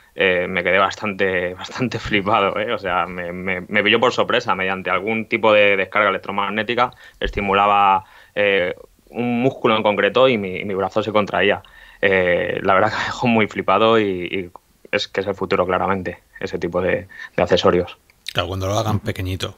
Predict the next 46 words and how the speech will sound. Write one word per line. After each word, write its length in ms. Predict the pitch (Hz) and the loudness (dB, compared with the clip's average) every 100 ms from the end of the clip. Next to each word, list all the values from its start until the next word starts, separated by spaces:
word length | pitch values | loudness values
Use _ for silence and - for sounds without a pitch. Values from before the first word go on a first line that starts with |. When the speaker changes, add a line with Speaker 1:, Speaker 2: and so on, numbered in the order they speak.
| - | -6
Speaker 2:
que 100 | 110 | -2
no 80 | 107 | 0
sea, 240 | - 120 | 2 2
"Me 140 | 107 110 | 4 4
voy 100 | 147 | 2
a 60 | |
jugar 240 | - 156 147 | 2 2 4
a 60 | |
la 120 | 139 131 | 4 2
V 180 | 117 | 0
R 360 | 110 101 92 92 - | -2 -2 -2 -4 -2
tres 260 | 120 107 | 0 2
horas". 340 | 95 90 92 - _ _ _ - - - - - - - - | 0 -4 -8 -18 _ _ _ -20 -20 -18 -16 -12 -10 -2 0
Para, 160 | 117 | 0
para 240 | - - 107 | 2 2 4
empezar, 420 | 107 127 104 101 | 4 4 2 2
no, 220 | 104 92 | -4 -6
eso 240 | 92 104 | -8 -8
pues, 340 | 98 90 - - | -6 -8 -8 -4
eh, 460 | 92 92 92 95 - | -2 0 -2 -4 -6
cuando 260 | - 104 107 | -4 -2 0
eso 160 | 123 120 | 0 0
se 120 | 113 | -2
consiga, 420 | 101 - 107 92 | -2 -2 -4 -4
que 120 | 92 | -6
seguramente, 680 | - 90 90 95 85 85 - | -8 -6 -4 -4 -4 -8 -12
porque 440 | - - 85 82 - _ _ | -14 -16 -14 -16 -20 _ _
igual 240 | 110 117 113 | -2 0 0
que 120 | 104 | 0
antes 260 | 90 - - | -6 -6 -6
lo 120 | 85 | -6
de 60 | |
la 120 | 82 - | -6 -8
piel, 180 | 92 - _ _ _ _ _ | -10 -12 _ _ _ _ _
los, 300 | 98 90 - | -10 -8 -6
los 220 | 104 95 | -6 -4
ladrillos 560 | 98 101 127 107 92 - | -2 -2 0 -2 -4 -6
para 180 | - 92 | -4 -4
construir 380 | 92 - 95 90 | -4 -8 -8 -6
la 100 | 87 | -8
casa 240 | 101 - | -8 -8
ya 140 | 90 | -6
están, 400 | 98 - 87 82 95 _ _ - | -4 -4 -6 -8 -14 _ _ -10
ya 100 | 98 | -8
están 220 | - 87 | -8 -8
ahí, 260 | 85 101 | -8 -10